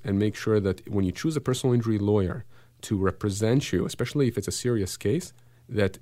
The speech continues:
you do go to someone that knows what they're doing and has a reputation, uh, that, that precedes them.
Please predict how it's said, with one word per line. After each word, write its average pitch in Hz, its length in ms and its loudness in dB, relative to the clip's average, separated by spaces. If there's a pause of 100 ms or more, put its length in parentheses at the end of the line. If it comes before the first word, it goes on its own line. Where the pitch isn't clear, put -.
you 101 160 -2
do 120 180 2
go 117 180 4
to 104 120 -4
someone 104 520 0
that 98 400 -4 (300)
knows 101 380 4
what 156 100 0
they're 147 140 4
doing 117 340 6
and 101 120 -2
has 101 180 -2
a 104 40 0
reputation, 98 720 0 (300)
uh, 87 260 -4 (240)
that, 92 300 -6
that - 240 -4
precedes 101 320 -2
them. 92 180 -8